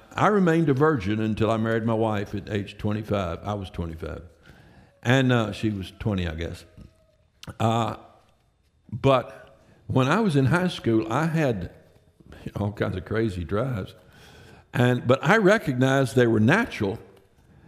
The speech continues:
but also recognized that I had a duty not to do what I felt like doing. Now, when I looked, uh, and saw a, a beautiful girl or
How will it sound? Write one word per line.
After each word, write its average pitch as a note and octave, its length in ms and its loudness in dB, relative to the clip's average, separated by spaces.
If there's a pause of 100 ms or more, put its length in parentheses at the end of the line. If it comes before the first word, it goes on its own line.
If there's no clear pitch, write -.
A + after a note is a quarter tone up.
(100)
but B2+ 160 2
also E3 360 0
recognized C3 720 0
that A#2 100 4
I B2+ 40 0
had B2 160 2
a F#2 40 -6
duty G#2+ 600 0
not B2+ 680 -2
to A2+ 100 0
do A#2+ 360 6
what A2+ 200 0
I G#2+ 80 -2
felt C#3+ 480 -2
like G#2 400 0 (360)
doing. C2+ 500 -2 (1040)
Now, C3 240 4
when E3 200 6
I F3 200 4
looked, F#3+ 560 0 (500)
uh, B2+ 360 0 (200)
and A2+ 180 2
saw D#3 540 0
a, F#2+ 40 -8 (840)
a G#2 40 -4
beautiful B2 400 2
girl A2+ 480 -2
or D#2 140 -10